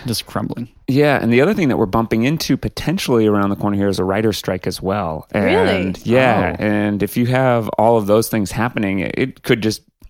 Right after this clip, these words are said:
Speaker 2: lead to a very dry year for movies, not this year, but in the, the next couple years too, right? 'Cause
Speaker 3: Yeah.
Speaker 2: anything
Speaker 1: Yeah.
Speaker 2: that's in production right now might pause and stay at home. So,
Speaker 3: Mm-hmm.
Speaker 2: um, a lot of movies that are in development right now, we might not see meet their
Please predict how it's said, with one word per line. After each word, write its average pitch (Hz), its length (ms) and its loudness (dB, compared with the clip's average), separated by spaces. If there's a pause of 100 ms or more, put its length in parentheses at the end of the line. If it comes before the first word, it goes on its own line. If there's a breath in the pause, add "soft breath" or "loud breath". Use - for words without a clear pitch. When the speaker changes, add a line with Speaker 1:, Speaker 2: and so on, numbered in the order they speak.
Speaker 2:
lead 104 280 0
to 110 160 2
a - 20 2
very 107 300 4
dry 101 500 2
year 104 300 0
for - 100 -4
movies, 101 580 -2 (320 loud breath)
not 104 200 0
this 123 200 -2
year, 98 200 -2
but 87 140 -6
in 87 100 -6
the, 90 120 -6 (160)
the 95 100 -6
next 90 200 -4
couple 110 320 -2
years - 340 -4
too, 151 300 -2
right? - 260 0
'Cause 113 140 2
Speaker 3:
Yeah. 117 60 4
Speaker 2:
anything 120 200 2
Speaker 1:
Yeah. 117 40 2
Speaker 2:
that's 104 160 -2
in 151 120 2
production 110 380 2
right 98 160 0
now 101 140 0
might 98 240 0
pause 104 480 2
and 107 100 -6
stay - 220 -2
at - 60 -4
home. 104 260 -4
So, 104 280 0 (220 loud breath)
Speaker 3:
Mm-hmm. 190 400 -2
Speaker 2:
um, 101 320 0
a - 80 -4
lot 107 160 4
of 113 60 0
movies 107 520 0 (220 loud breath)
that 107 140 -2
are 92 40 0
in 107 120 0
development 95 440 2
right 101 160 -2
now, 113 220 0
we 104 120 0
might 92 180 -2
not 92 180 -6
see 98 220 -4
meet 92 480 -6
their 80 480 -6